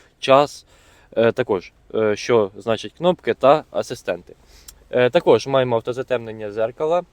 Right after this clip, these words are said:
Присутні в нас такі три кнопочки, які, за допомогою яких ми можемо налаштувати завчасне відкриття воріт в частному будинку. Також,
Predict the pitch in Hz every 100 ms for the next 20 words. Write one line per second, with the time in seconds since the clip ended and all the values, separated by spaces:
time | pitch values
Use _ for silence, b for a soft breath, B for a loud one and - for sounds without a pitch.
0 | _ - 120 135 120 113 117 113 - -
1 | 117 117 120 - 175 127 - 113 127 113
2 | 113 117 120 123 113 117 165 - 120 123
3 | 120 117 110 110 139 151 127 104 110 120
4 | 120 107 113 110 117 107 139 - - 123
5 | 131 120 117 107 92 - - b b b
6 | - 151 120 101